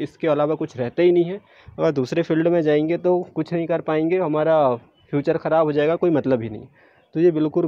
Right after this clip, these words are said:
गलत है, ठीक है। एमबीबीएस में भी आपका selection होगा ना, तो उसमें भी नाम से ही पता चल रहा है एमबीबीएस, मतलब भाई medicine and surgery। तो ये तो final year का subject होता है,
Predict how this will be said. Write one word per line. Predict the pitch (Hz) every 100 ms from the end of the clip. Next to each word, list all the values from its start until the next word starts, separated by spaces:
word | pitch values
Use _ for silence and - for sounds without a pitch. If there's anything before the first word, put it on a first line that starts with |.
| 117
गलत | 120 113 110
है, | 110 - _ _ _ -
ठीक | 151 123
है। | - _ _ _ _ _ _ 131
एमबीबीएस | 135 151 190 190 190 185
में | 196
भी | 190
आपका | 180 170 180
selection | 147 156 - 180
होगा | 143 135 160
ना, | 156 156 160
तो | - 160 143
उसमें | - 180 175
भी | 185
नाम | 151 143 165
से | 185
ही |
पता | 180 175
चल | 165
रहा | 165 170
है | 156
एमबीबीएस, | 143 143 120 110 - -
मतलब | 120 123 139 143
भाई | 135 139
medicine | 151 117 120 127 139 139
and | 131
surgery। | 113 101 104 - - _ _ -
तो | 170
ये |
तो | 190
final | 160 135 156 165
year | 165
का | 170
subject | 156 143 139 143 -
होता | 107
है, | 117